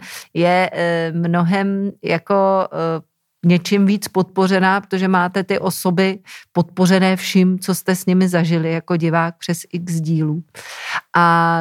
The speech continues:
když děláte něco vážného, tak zas máte možnost ty motivace a všechno, všechno to pozadí, eh, vykreslit tak, že s těmi postavami opravdu začnete žít. Takže za scénáristu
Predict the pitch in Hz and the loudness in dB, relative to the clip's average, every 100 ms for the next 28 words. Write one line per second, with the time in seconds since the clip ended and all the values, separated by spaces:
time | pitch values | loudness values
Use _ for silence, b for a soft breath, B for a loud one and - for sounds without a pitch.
0 | 165 151 170 160 175 175 175 175 175 196 | -4 -2 0 2 2 2 0 -4 -4 -2
1 | 185 175 175 180 180 180 175 170 175 - | 0 0 0 -2 -2 -2 -2 -2 -2 0
2 | 180 175 185 180 170 170 175 - 180 175 | 0 0 -2 -2 0 0 -2 -2 -2 -2
3 | 170 175 175 - 185 - 175 - 160 180 | -2 -2 -2 -4 -6 -6 -6 -4 -2 0
4 | 180 180 180 - 170 - 165 175 170 175 | 0 -2 -4 -14 -10 -6 -2 -2 -4 -4
5 | 170 175 170 175 180 180 B B B - | -2 0 0 -2 -4 -6 B B B -6
6 | 165 165 160 151 156 - 180 180 196 196 | -2 0 -2 -2 -4 -2 -2 0 -2 -4
7 | - - 165 170 180 175 190 185 185 165 | -4 -2 0 0 -4 -2 0 0 -2 -4
8 | 170 180 196 160 - 185 175 180 170 156 | 0 0 -2 -6 -4 -2 -2 -4 -4 -4
9 | 170 165 170 165 151 - - _ 160 156 | -6 -6 -4 -6 -8 -12 -18 _ -2 0
10 | 190 - _ - - _ _ - - 156 | 0 -2 _ -20 -20 _ _ -20 -8 -2
11 | 175 - 190 180 180 175 - 208 | -2 0 0 2 2 -2 -4 -6